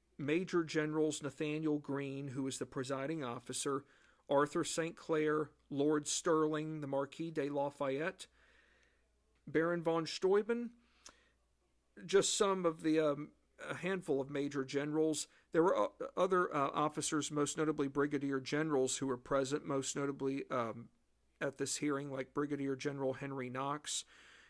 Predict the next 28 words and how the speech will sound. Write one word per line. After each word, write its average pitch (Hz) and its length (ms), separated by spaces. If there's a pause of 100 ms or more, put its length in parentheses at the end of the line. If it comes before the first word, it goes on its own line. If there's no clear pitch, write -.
You 143 120
had, 135 400
uh, 127 240
John 139 400
Stark, - 720 (1040)
John 143 360
Glover, 151 640 (340)
uh, 170 160
just 160 240
to 170 60
name 156 240
a 131 40
few 147 460 (500)
of 139 220
the 131 120
brigadier 143 500
generals, 147 580
but 143 280 (220)
it 185 100
was 240 160
a 247 60
good 220 240
number 175 460
of, 127 160
um, 131 320 (100)
officers 131 640
there 135 280
nonetheless. 135 840